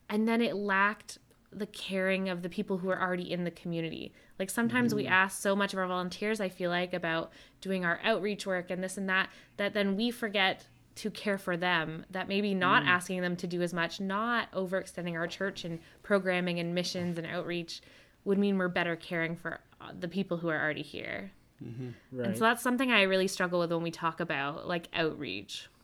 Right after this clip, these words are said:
Speaker 3: Mm-hmm.
Speaker 2: Yeah.
Speaker 1: That it need, we never, we don't often talk about doing it in a balanced way
Speaker 3: Yeah.
Speaker 1: that cares for the people we're reaching out to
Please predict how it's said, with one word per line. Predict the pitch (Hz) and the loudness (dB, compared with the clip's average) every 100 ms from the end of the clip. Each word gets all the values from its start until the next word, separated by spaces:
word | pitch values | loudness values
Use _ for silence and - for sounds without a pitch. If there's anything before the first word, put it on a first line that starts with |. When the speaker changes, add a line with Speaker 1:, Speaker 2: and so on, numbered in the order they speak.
| _ _ 127 | _ _ -12
Speaker 3:
Mm-hmm. | 113 127 | -8 -4
Speaker 2:
Yeah. | 123 | 0
Speaker 1:
That | 196 | 0
it | 208 | 4
need, | 214 240 202 | 4 4 2
we | 196 | 2
never, | 208 226 | 4 4
we | 214 | 4
don't | 233 254 | 4 4
often | 214 208 | 0 0
talk | 202 196 | -2 -2
about | 180 | -2
doing | 180 185 185 | -2 -2 0
it | 170 - _ - - - | -2 -4 _ -20 -20 -12
in | 202 | -6
a | 180 | -4
balanced | 175 165 165 165 - | 0 0 0 -4 -8
way | 165 107 - 190 - _ - - - | -8 -8 -10 -14 -20 _ -20 -20 -8
Speaker 3:
Yeah. | - | 0
Speaker 1:
that | 208 - | 0 2
cares | 214 214 214 | 6 6 6
for | 208 | 0
the | 185 | -2
people | 214 202 180 | -2 0 2
we're | 170 | 0
reaching | 165 175 180 190 | 0 -2 -2 -2
out | 247 | 0
to | 302 | 0